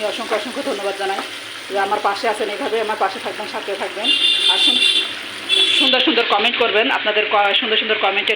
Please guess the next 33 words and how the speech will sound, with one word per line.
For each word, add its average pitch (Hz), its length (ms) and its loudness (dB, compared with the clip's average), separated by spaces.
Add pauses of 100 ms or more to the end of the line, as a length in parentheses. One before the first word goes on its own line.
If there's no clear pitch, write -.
রিপ্লাই 208 240 0
দিতে 220 140 0
আমার 208 140 -2
খুব 240 160 -4
ভালো 190 200 2
লাগে 196 180 0
আর 190 100 -4
পড়তেও 190 340 0
ভালো 202 180 2
লাগে। 185 160 0 (680)
তো 208 60 2 (240)
আপনারা 254 280 2
যেভাবে 254 260 4
পাশে 220 200 2
আছেন, 254 220 2
আমিও 247 200 2
আপনাদের 233 300 0
পাশে 202 220 0
থাকবো 220 200 0
এইভাবে। 202 260 -2 (2000)
আর, 196 180 2 (200)
উম, 190 260 -2 (320)
আপনারা 226 320 -2
সুন্দর 277 220 -2
সুন্দর 262 260 0
কমেন্ট 233 280 -2
করবেন, 220 260 0 (640)
আর 196 180 2
আপনাদের 226 280 -2 (280)
স-, 202 220 -2
আপনারা 233 280 0
বেশি 214 160 -2
বেশি 262 120 -6